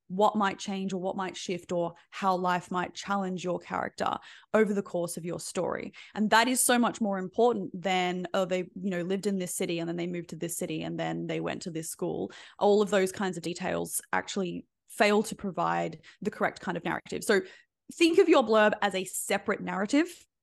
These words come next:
from your book's narrative. Your book has a beginning, middle, and end that is going to be different for the beginning, middle, and end of your book blurb, because obviously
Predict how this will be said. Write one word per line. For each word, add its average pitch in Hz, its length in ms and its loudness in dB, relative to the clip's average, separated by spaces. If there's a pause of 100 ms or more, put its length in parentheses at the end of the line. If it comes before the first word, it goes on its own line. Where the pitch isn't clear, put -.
(180)
from 202 160 2
your 185 120 2
book's - 460 -6
narrative. - 640 -6
Your 233 240 6
book 226 300 4
has 202 240 -2
a 196 40 -6
beginning, 185 380 -4
middle, 175 240 -2
and 170 100 -2
end 214 340 2
that 196 120 0
is 202 80 -2
going 190 280 -4
to - 120 -12
be 202 60 -4
different 175 440 -4
for 190 100 -6
the 180 40 -4
beginning, 175 460 -6
middle, 170 200 -2
and 170 100 -2
end 165 260 -6 (480)
of 190 140 2
your 185 140 2
book 160 280 -8
blurb, 165 240 -4 (160)
because 180 360 -6
obviously 240 720 2